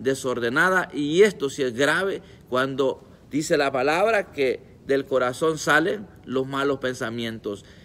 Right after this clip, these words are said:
En el corazón, ¿verdad?, es donde se acumula todo lo bueno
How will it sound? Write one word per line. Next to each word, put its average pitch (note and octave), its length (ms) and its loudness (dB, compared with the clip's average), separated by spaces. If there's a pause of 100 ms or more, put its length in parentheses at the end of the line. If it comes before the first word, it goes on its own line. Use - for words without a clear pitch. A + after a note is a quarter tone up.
(800)
En B2+ 160 -4
el B2+ 160 -4
corazón, F3 760 0 (520)
¿verdad?, B2+ 400 -2
es E3+ 420 0 (320)
donde C#3 480 0
se C#3 300 -2
acumula C#3+ 840 -2 (320)
todo A#3+ 500 2 (240)
lo C#3 260 2
bueno C4 480 6